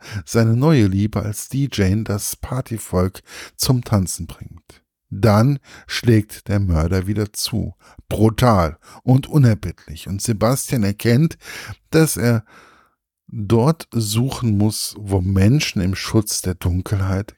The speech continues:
Geschäfte machen. Meine persönliche Rezension.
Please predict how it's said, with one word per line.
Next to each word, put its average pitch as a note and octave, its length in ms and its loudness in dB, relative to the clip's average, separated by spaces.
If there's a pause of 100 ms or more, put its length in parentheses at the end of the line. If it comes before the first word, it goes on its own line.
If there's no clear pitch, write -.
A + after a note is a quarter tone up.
Geschäfte - 640 -6
machen. D2 500 -10 (1040)
Meine A2+ 300 2
persönliche G2 760 -2
Rezension. G2 840 -8